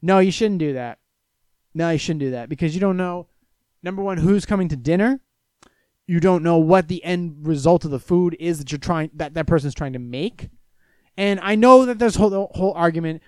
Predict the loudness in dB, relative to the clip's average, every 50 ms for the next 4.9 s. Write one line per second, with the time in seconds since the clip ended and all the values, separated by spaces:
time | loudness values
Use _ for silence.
0 | _ _ -4 0 2 4 4 4 2 0 0 0 -2 -2 -2 -2 -2 -2 -2 -2
1 | -2 -2 -2 -2 -4 -4 -6 -8 -12 -12 -10 -10 -10 -6 -4 -4 -6 -6 -6 -4
2 | -4 -4 -4 -4 -6 -8 -12 -8 -2 0 2 4 4 4 2 2 0 0 0 -2
3 | -2 -2 -4 -6 -4 -4 -2 -2 -4 -4 -6 -10 -12 -12 -12 -14 _ _ -18 -10
4 | -4 -2 -2 -2 -2 -4 -4 -4 -4 -4 -4 -8 -6 -4 -4 -4 -4 -6